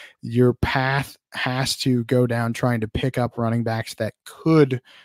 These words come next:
become league winners. You have to get your, your Chase Edmonds of the world, your Matt, Matt Breida, I think, is a guy that, you know, Tevin Coleman's already been injured once this year. You know, maybe you can acquire him pretty cheap. Uh, Rex Burkhead, he's a Sony Michel injury away from being,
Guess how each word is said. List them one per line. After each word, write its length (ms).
become 440
league 260
winners. 500
You 140
have 340
to 100
get 280
your, 300
your 80
Chase 320
Edmonds 360
of 100
the 80
world, 420
your 100
Matt, 320
Matt 260
Breida, 280
I 120
think, 240
is 140
a 40
guy 280
that, 320
you 100
know, 80
Tevin 260
Coleman's 300
already 200
been 160
injured 280
once 240
this 240
year. 260
You 60
know, 40
maybe 240
you 140
can 160
acquire 360
him 280
pretty 260
cheap. 360
Uh, 200
Rex 260
Burkhead, 480
he's 160
a 40
Sony 360
Michel 360
injury 280
away 240
from 200
being, 300